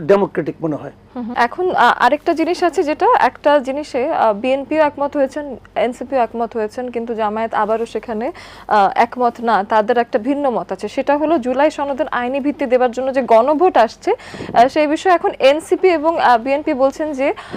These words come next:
Speaker 2: আহ, যেদিন নির্বাচন হবে, জাতীয় সংসদ নির্বাচনের দিন আলাদা ব্যালট পেপার করে সেই দিন গণভোট করা গেলে যেতে পারে,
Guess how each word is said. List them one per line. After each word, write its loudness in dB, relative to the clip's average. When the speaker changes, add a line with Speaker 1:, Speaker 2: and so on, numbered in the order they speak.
Speaker 2:
আহ, 6
যেদিন 0
নির্বাচন 2
হবে, -2
জাতীয় 2
সংসদ -2
নির্বাচনের 0
দিন 4
আলাদা 4
ব্যালট 2
পেপার 2
করে 2
সেই -2
দিন -2
গণভোট 2
করা 6
গেলে 4
যেতে 4
পারে, -2